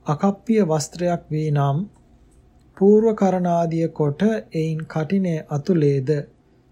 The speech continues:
සිද්ධියට නොපැමිණේ. "කාල විපන්නං නාම අජ්ජ දායකේහි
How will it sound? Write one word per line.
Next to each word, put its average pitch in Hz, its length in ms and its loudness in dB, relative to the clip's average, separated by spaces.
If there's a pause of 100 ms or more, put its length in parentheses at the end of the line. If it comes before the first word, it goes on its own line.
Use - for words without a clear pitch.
සිද්ධියට 143 720 -2 (200)
නොපැමිණේ. 143 680 -2 (1900)
"කාල 151 300 0
විපන්නං 165 680 -2
නාම 156 360 -2 (140)
අජ්ජ 143 320 -4 (180)
දායකේහි 151 760 -2